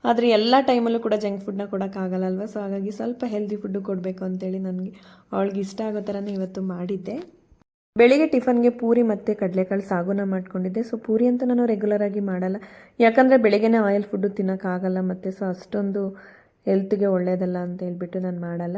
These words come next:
So, ಭವಿಷ್ಯ ಯಾವಾಗ ಇಷ್ಟಪಟ್ಟು ಕೇಳ್ತಾಳೆ ಪೂರಿ ಮಾಡಿಕೊಡು ಅಂತೇಳಿ,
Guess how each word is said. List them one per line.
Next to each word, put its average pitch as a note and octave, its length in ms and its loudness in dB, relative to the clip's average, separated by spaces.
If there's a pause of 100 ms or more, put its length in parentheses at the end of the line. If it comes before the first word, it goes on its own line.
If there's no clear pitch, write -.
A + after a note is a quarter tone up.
So, C#4 240 -2
ಭವಿಷ್ಯ A#3 460 4
ಯಾವಾಗ A3+ 340 8
ಇಷ್ಟಪಟ್ಟು A3 560 0
ಕೇಳ್ತಾಳೆ F#3+ 460 0
ಪೂರಿ F#3+ 280 -2
ಮಾಡಿಕೊಡು F3+ 440 -4
ಅಂತೇಳಿ, F3+ 400 -6